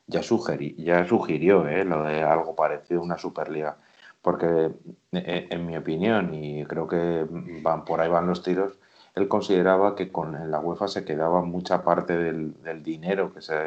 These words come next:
ganaba con los, eh, patrocinadores y con todo en general de la, de la Champions, como así se ha demostrado. O sea, en, en la, en la uefa no deja de ser como es, como es el resto de instituciones de estos que, que realmente no hacen,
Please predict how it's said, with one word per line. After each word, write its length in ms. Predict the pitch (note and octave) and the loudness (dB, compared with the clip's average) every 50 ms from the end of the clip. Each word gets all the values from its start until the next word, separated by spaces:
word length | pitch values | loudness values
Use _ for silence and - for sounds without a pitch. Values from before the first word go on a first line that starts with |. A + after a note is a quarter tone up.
| D#2 D2 | -4 0
ganaba 520 | D2 D#2 D2 E2 F2+ F#2 F2 F2 F#2+ F#2 - _ _ _ _ _ | 0 2 4 4 4 4 4 4 0 -2 -8 _ _ _ _ _
con 160 | _ - D#2+ D2 | _ -4 -2 -2
los, 220 | D#2 D2+ D2+ D2+ - | -2 -4 -4 -6 -8
eh, 340 | D2+ D2 D2 D2 C#2+ C#2+ C#2+ - | -8 -8 -8 -8 -10 -10 -6 -4
patrocinadores 1300 | - D2 D2 D2 - - D2+ - D#2 D2 C#2+ C#2+ C#2+ D2+ F2+ G2 G2 G2 F#2 F2 F2 E2+ E2+ F2 E2+ F2 | -2 0 0 -2 -2 -6 -6 -6 -6 -6 -4 -2 0 2 6 6 6 6 6 4 2 0 0 -2 -2 -4
y 60 | D#2+ | -4
con 360 | D2 C#2 C#2+ D2 D2+ D2 D2 | -4 -6 -6 -6 -8 -8 -2
todo 380 | - - F#2+ F#2 F#2 F2+ E2+ F2 | 4 6 6 6 6 6 4 2
en 120 | E2+ D#2+ | 0 -2
general 520 | - - E2 D#2 D#2+ E2 F#2 F#2 F2+ F2+ F#2 | -4 -6 -4 -2 2 4 6 6 6 4 2
de 120 | F#2 E2+ | 2 2
la, 360 | E2 D#2+ D#2+ D2+ D2+ D2 - - | 2 2 0 0 -2 -6 -10 -14
de 180 | - - D2+ D2+ | -14 -14 -12 -12
la 260 | D2+ D2 D2 D2 - - | -12 -12 -12 -12 -10 -4
Champions, 500 | - F#2+ F2+ F2+ F#2+ G2 G#2+ A#2 - _ _ _ _ _ _ _ _ _ _ _ - - | -2 -2 0 2 2 0 0 0 -6 _ _ _ _ _ _ _ _ _ _ _ -16 -8
como 180 | - - - - | -8 -6 -6 -6
así 140 | C#2+ D2 D2 | -8 -8 -6
se 80 | - | -4
ha 60 | D2 D#2+ | -2 -2
demostrado. 680 | E2 D#2 D2+ - - - F#2 F#2+ G2+ F#2+ D2+ D2+ E2 - | -2 -4 -6 -10 -4 2 4 6 6 6 4 0 -6 -10
O 40 | |
sea, 140 | - - D2+ C#2 | -10 -8 -6 -6
en, 380 | C#2 C#2 C#2 C#2+ C#2+ D2 D2+ - | -4 -6 -6 -6 -6 -6 -6 -6
en 140 | - D#2+ D2 | -8 -6 -4
la, 160 | D2 D2 D2 C#2 C#2+ | -4 -4 -4 -6 -6
en 80 | D2 | -4
la 80 | D#2 D2+ | -4 -2
uefa 500 | D2 D2+ D2+ - - F2 E2+ E2+ - - - _ _ _ _ _ _ | 0 0 -2 0 2 2 2 2 0 -4 -14 _ _ _ _ _ _
no 160 | F2 E2+ D#2 | 0 0 0
deja 180 | D2+ - E2+ E2+ | 2 4 6 6
de 100 | E2 E2+ E2 | 6 4 4
ser 240 | - F2+ F2+ F2 | 2 2 2 2
como 220 | - F2+ D#2+ D2+ D#2+ | 2 -2 -4 -4 -6
es, 80 | D#2+ - D#2+ - | -4 -4 -6 -4
como 220 | - D2+ D2+ D#2 D#2+ | -4 -2 -2 -2 -2
es 240 | D#2 - - - | -4 -6 -10 -8
el 140 | - D#2+ D#2 | -6 -4 -2
resto 280 | E2 E2+ E2+ - G2 F#2+ | -2 -2 0 2 2 4
de 60 | F#2+ | 4
instituciones 760 | F2+ F2+ - G#2+ F#2 G2 F#2+ F2+ - G2+ F#2+ F#2 F#2 F#2+ F2 F2 | 2 2 0 0 2 2 2 4 6 6 6 6 6 4 4 4
de 80 | G2 | 4
estos 300 | F#2+ F#2+ - F2+ E2+ - | 4 4 2 -4 -6 -4
que, 240 | - D#2+ D2+ D2 - _ - - - _ | -4 -6 -6 -6 -8 _ -20 -20 -20 _
que 120 | - F2+ E2 | -2 -2 0
realmente 500 | D#2 E2 D2+ D#2 E2+ F2 E2+ E2 G2 E2 | 4 4 2 2 2 -2 -2 0 0 0
no 160 | D#2 D2+ D2+ | 0 0 -4
hacen, 560 | D2+ - E2 D#2+ D#2+ D#2 D#2+ D#2 D2+ D2+ D2+ | -2 -2 -2 -2 -2 -2 -6 -10 -12 -12 -16